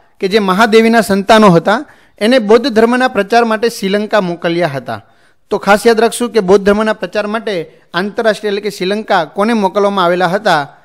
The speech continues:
તો મહેન્દ્ર અને સંઘમિત્રાને મોકલવામાં આવેલા હતા. અશોકે પોતાના રાજ્યાભિષેકમાં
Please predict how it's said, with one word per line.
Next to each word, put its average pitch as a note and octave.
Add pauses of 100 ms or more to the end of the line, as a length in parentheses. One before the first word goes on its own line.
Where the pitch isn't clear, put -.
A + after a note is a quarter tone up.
(220)
તો F3+
મહેન્દ્ર G3
અને F3+
સંઘમિત્રાને E3+
મોકલવામાં D#3
આવેલા D#3+ (320)
હતા. C#3 (600)
અશોકે C#4
પોતાના C4+
રાજ્યાભિષેકમાં A#3